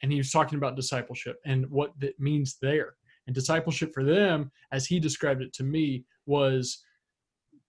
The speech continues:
everything. It was corporate worship. It was sitting, uh, a, a, a coffee together, a meal, something like that, walking the streets.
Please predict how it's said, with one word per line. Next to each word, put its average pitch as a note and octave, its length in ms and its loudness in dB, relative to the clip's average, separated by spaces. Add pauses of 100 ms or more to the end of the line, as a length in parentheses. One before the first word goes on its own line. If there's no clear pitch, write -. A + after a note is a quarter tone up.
(400)
everything. C#3+ 460 -2 (440)
It C#3 100 -4
was B2 600 -6 (380)
corporate D#3 400 0
worship. C#3 420 0
It C3 100 -6
was A#2+ 540 -4
sitting, C#3+ 640 0
uh, B2+ 240 0 (360)
a, C#3+ 100 -6
a, C3+ 440 -6
a C#3 40 -2 (320)
coffee D3+ 500 -2
together, B2 600 -4
a C#3+ 80 -4
meal, C#3+ 540 4
something E3+ 380 0
like C#3 220 -2
that, C#3 240 -4
walking D3 440 -2
the C3 80 -2
streets. C3+ 520 -8